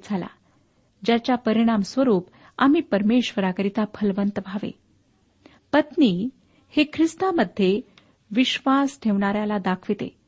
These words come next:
दुसरा पती ख्रिस्ताला दाखवितो. आपण त्याच्याशी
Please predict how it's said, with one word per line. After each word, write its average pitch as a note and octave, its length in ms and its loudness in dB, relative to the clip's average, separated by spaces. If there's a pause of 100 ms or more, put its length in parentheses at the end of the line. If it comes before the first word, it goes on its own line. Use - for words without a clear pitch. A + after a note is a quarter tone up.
(800)
दुसरा B3 320 2
पती A#3 500 -2 (920)
ख्रिस्ताला E4+ 480 2
दाखवितो. G3 580 -4 (640)
आपण F4 340 2
त्याच्याशी C4+ 380 0